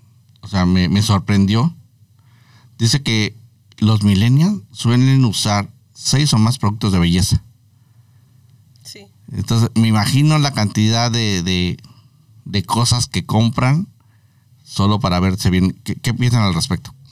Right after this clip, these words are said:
Speaker 2: Bueno, yo soy, ah, totalmente de acuerdo con eso, porque definitivamente en estos tiempos que estamos viviendo de cambio, de que podemos estar en todo el mundo a través de la tecnología, eh,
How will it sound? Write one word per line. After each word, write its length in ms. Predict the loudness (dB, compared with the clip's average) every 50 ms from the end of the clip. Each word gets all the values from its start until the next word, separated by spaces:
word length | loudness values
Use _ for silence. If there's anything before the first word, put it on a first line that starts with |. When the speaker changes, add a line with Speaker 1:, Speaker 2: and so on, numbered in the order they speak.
| -20 -18 -18 -18 -18 -20 -20 -20 -12 -8
Speaker 2:
Bueno, 180 | -6 -4 -2
yo 140 | -2 -2 -2
soy, 460 | -4 -4 -4 -4 -2 -4 -4 -6 -6 -4
ah, 440 | -4 -2 -2 -2 -2 -4 -6 -10 -12
totalmente 560 | -12 -10 -6 -6 -6 -4 -4 -6 -6 -6 -6
de 120 | -6 -6 -6
acuerdo 440 | -8 -6 -6 -6 -6 -6 -8 -10 -8
con 160 | -8 -6 -6
eso, 340 | -6 -6 -6 -6 -8 -8 -10 -12
porque 640 | -16 -16 -16 -14 -10 -8 -8 -8 -8 -8 -10 -12 -14 -20 -20 _ _ _ -14
definitivamente 760 | -10 -6 -6 -4 -4 -4 -4 -4 -4 -4 -6 -6 -6 -6 -6
en 80 | -6 -6
estos 400 | -6 -8 -8 -8 -6 -6 -6 -6
tiempos 400 | -4 -4 -6 -6 -6 -8 -10 -8
que 80 | -8
estamos 340 | -10 -8 -8 -8 -8 -8 -8
viviendo 380 | -10 -8 -8 -8 -8 -8 -8 -8
de 140 | -10 -10 -8
cambio, 500 | -6 -6 -6 -6 -6 -8 -8 -8 -8 -6
de 160 | -6 -8 -8
que 140 | -10 -10 -10
podemos 340 | -8 -8 -8 -8 -8 -8
estar 300 | -8 -8 -6 -4 -4 -4
en 100 | -4 -6
todo 160 | -6 -6 -4 -4
el 80 | -4
mundo 380 | -6 -6 -8 -8 -8 -8 -10 -12 -14 -20 _
a 80 | -16 -12
través 320 | -8 -8 -6 -6 -6 -6
de 80 | -4 -4
la 100 | -4 -4
tecnología, 680 | -6 -6 -8 -6 -8 -8 -10 -10 -12 -14 -14 -14 -14 -16 -18 -20 -20 -20 -20 -20 -20 -18 _ -8
eh, 240 | -6 -6 -6 -8